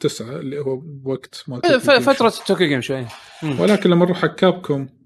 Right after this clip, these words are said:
Speaker 1: راح نشوف إن كابكوم أعلنت عن الأبديت أو آخر إضافة يمكن لوحوش مونستر هانتر وورد اللي هو فاتاليس. أنا بس اللي قاعد يلعبون مونستر هانتر، هل هو هذا الوحش قديم ريتيرنينج مونستر
Speaker 2: إيه،
Speaker 1: ولا؟
Speaker 2: بس إيش بقى، إيش بقى؟ خلاص حطوا فيتاليس.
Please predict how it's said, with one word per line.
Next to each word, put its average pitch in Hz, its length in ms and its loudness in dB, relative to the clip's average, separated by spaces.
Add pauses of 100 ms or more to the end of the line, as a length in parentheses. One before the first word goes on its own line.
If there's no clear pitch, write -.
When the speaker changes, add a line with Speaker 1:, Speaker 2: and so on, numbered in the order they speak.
(200)
Speaker 1:
راح 123 100 -10
نشوف 139 260 -4
إن 131 140 -8
كابكوم 131 680 -6
أعلنت 131 480 -8
عن 123 160 -8
الأبديت 131 680 -2
أو 139 380 -2
آخر 135 280 -6
إضافة 131 340 -4
يمكن 127 260 -10
لوحوش 127 680 -4
مونستر 131 260 -10
هانتر 131 280 -8
وورد 131 260 -2
اللي 127 120 -8
هو 131 180 -4
فاتاليس. 143 600 -4 (520)
أنا 127 260 -4
بس 127 280 -6
اللي 127 320 -2
قاعد 127 180 -2
يلعبون 127 320 -4
مونستر 127 300 -10
هانتر، 127 300 -10
هل 143 140 2
هو 131 300 -2
هذا 123 160 -6
الوحش 123 320 -8
قديم 143 440 -2
ريتيرنينج 127 680 -6
مونستر 139 360 -8
Speaker 2:
إيه، 247 60 2
Speaker 1:
ولا؟ 285 80 4
Speaker 2:
بس 262 220 4
إيش - 400 -2
بقى، 285 280 8
إيش 196 200 2
بقى؟ 226 240 4
خلاص 202 240 4
حطوا 240 240 0
فيتاليس. 226 580 0